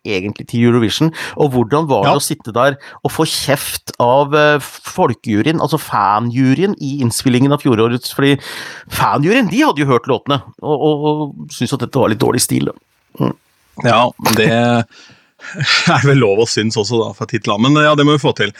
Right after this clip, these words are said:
Speaker 2: I år så er det jo da Marte Stokstad og Staysman som er programledere, og så er det jo da, eh,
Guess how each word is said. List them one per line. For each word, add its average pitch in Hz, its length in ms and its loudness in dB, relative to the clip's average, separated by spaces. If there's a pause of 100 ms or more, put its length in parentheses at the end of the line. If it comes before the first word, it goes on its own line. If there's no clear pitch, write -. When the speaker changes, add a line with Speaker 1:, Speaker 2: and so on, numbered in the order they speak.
(380)
Speaker 2:
I 175 100 4
år 175 160 4
så 190 120 2
er 156 80 4
det 165 40 4
jo 160 60 4
da 147 540 4
Marte 139 260 0
Stokstad 135 480 0
og 131 100 -4
Staysman 123 400 2
som 117 120 -4
er - 40 -10
programledere, 113 520 2 (180)
og - 160 -8
så 127 300 0 (160)
er 104 100 2
det 113 80 4
jo 120 100 -2
da, 101 140 2 (960)
eh, 110 640 -2